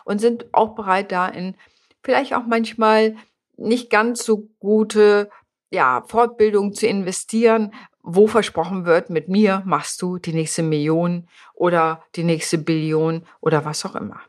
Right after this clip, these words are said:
Ich will damit nicht sagen, dass es nicht auch gute Sachen da auf dem Markt gibt, aber ich kenne einige, die den Maverick als Geldarchetyp haben, die haben ganz viel Geld da am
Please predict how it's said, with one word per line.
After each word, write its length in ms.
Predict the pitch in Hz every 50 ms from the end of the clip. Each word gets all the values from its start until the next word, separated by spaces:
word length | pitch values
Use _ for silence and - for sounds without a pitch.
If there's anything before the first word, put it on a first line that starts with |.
| _ _ _
Ich 60 | -
will 100 | 202 226
damit 240 | 254 262 254 262 220
nicht 120 | 208 214
sagen, 220 | - 233 240 247 233
dass 100 | 214 208
es 100 | 208 208
nicht 180 | 202 185 190
auch 120 | 170 175 170
gute 220 | 240 233 - 202
Sachen 240 | 190 208 208 208 202
da 80 | - -
auf 140 | - -
dem 180 | - 180 170 170
Markt 240 | 170 160 175 196 -
gibt, 240 | - 190 - - - - - - - - - -
aber 220 | - 180 185 208 196
ich 140 | 180 -
kenne 360 | - - 185 185 175 165 - - _ -
einige, 480 | 180 214 247 254 254 233 175 170 170
die 160 | 170 175 175
den 320 | 160 160 170 175 175 170 - - - - - -
Maverick 480 | 175 180 185 202 208 196 190 190 -
als 240 | - - - - -
Geldarchetyp 640 | - 185 185 185 - 160 170 - 180 175 - 180 -
haben, 320 | 180 165 165 165 165 - - _ - - -
die 80 | - 180
haben 120 | 175 170
ganz 200 | 165 170 208 -
viel 140 | - - 196
Geld 320 | 208 - 190 170 170 170 170
da 300 | 160 156 160 180 190 - _ _ _ _ _
am 240 | - - 233 233